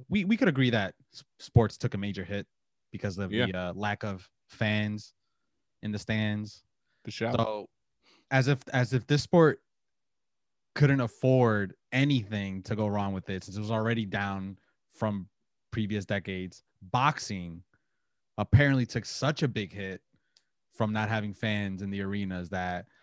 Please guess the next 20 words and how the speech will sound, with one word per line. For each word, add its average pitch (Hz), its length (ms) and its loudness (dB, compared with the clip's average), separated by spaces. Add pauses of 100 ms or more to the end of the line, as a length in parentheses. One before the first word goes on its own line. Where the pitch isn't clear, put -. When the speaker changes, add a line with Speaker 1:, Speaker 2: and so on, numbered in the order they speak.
(720)
Speaker 1:
that's 110 280 0
the 131 100 2
reason 127 320 4
you're 127 140 4
seeing 131 420 2
Tyson 127 460 0
versus 127 880 0
Roy 117 220 6
Jones 127 320 4
Junior 117 420 2
and 101 100 -2
you're 104 120 -2
seeing 120 560 -2 (520)
Pacquiao 131 520 6
versus 127 720 2
Conor 123 340 2
McGregor 117 640 0
and 101 120 -6
you're 104 120 -4
seeing, 117 640 -2